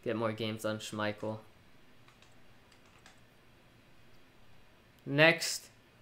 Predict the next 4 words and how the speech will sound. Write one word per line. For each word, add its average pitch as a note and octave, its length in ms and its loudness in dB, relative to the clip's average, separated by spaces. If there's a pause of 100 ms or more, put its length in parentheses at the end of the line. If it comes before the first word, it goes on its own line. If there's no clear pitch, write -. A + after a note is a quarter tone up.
(280)
we B2 180 2
got A#2+ 480 10 (920)
a A#2+ 100 0
huge... D3 580 6